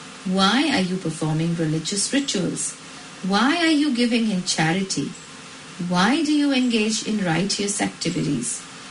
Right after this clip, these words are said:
Whatever formulas you have manufactured are meant for pleasing the Supreme Lord and nothing more. By your actions, by your righteous activities, when the Supreme Lord is pleased,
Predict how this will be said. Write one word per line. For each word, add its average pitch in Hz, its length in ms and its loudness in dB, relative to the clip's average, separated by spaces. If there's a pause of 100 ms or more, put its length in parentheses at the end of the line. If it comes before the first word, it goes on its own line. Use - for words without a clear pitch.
(200)
Whatever 285 640 2
formulas 202 840 0
you 196 140 0
have 170 380 -2
manufactured 170 1000 0
are 170 120 0
meant 190 440 2
for - 180 -2
pleasing 220 560 2
the 240 100 0
Supreme 165 480 0
Lord 147 300 -2 (100)
and 208 240 0
nothing 233 480 0
more. 226 440 0 (1040)
By 202 180 4
your 202 160 2
actions, 247 720 2
by 170 140 4
your 165 200 2
righteous 254 540 2
activities, 180 760 -2 (160)
when 214 200 2
the 294 100 2
Supreme 220 460 0
Lord 175 220 0
is 165 180 -2
pleased, 175 480 -2